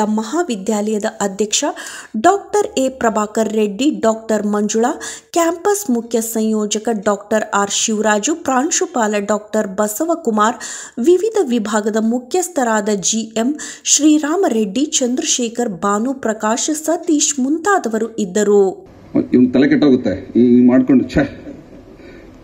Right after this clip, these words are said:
Speaker 2: ಮುಂದೆ ಹೋಗ್ತಾನೆ. ರಾಮಯ್ಯ ಕಾಲೇಜ್ಗೆ ಹೋಗ್ಬೇಕಲ್ವಾ, ಆಟೋ ಹತ್ತಾನೆ. "ಏ ಭಾಯ್ ಸಾಬ್,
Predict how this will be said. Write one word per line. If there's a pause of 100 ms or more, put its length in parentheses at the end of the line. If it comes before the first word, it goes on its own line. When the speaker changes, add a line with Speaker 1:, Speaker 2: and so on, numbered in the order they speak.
(160)
Speaker 2:
ಮುಂದೆ
ಹೋಗ್ತಾನೆ. (2500)
ರಾಮಯ್ಯ
ಕಾಲೇಜ್ಗೆ
ಹೋಗ್ಬೇಕಲ್ವಾ,
ಆಟೋ
ಹತ್ತಾನೆ. (1300)
"ಏ
ಭಾಯ್
ಸಾಬ್,